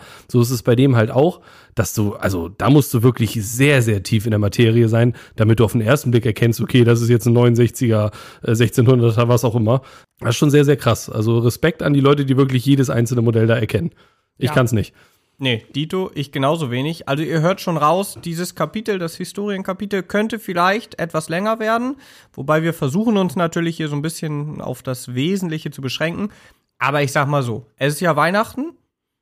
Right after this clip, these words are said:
Speaker 2: Hoffentlich habt ihr genügend Zeit mitgebracht, denn wie gesagt, wir fangen einfach mal ganz vorne an, im Jahr neunzehnhundertdreiundsechzig. Da wurde nämlich die Coupé-Version der Giulia, also die Giulia G T, auf der I A A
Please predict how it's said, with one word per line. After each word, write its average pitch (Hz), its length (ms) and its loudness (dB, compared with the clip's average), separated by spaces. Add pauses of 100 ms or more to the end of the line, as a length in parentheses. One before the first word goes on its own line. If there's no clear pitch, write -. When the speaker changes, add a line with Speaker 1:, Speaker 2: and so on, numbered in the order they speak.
(200)
Speaker 2:
Hoffentlich 170 320 -4
habt 165 160 -4
ihr 165 80 -2
genügend 160 340 -2
Zeit 185 220 0
mitgebracht, 214 720 -6
denn 156 440 -2
wie 156 100 -6
gesagt, 147 460 -4
wir 143 80 -4
fangen 180 260 -4
einfach 185 320 -2
mal 170 280 -2 (380)
ganz 180 580 -4 (120)
vorne 175 720 -2
an, 110 320 -6 (460)
im 127 180 -2
Jahr 139 320 2
neunzehnhundertdreiundsechzig. 131 1400 -4 (260)
Da 131 320 0
wurde 175 260 -4
nämlich 147 460 -4
die 131 160 -8
Coupé-Version 151 880 -6
der 117 140 -4
Giulia, 160 500 -6
also 117 320 -8
die 110 160 -10
Giulia 110 320 -6
G 104 160 -8
T, 143 320 -8 (320)
auf 131 220 -4
der 139 160 -6
I 127 140 -2
A 123 80 0
A 120 260 0